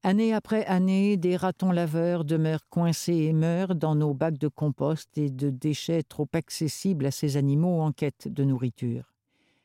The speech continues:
Le ministère de l'Environnement du Québec se dit conscient de la situation, mais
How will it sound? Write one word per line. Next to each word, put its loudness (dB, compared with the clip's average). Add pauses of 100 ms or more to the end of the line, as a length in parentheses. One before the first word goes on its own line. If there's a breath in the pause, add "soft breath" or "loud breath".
(240)
Le 2
ministère 0
de 0
l'Environnement 0
du -4
Québec -2
se -6
dit -4
conscient 0
de -2
la 0
situation, -2
mais 2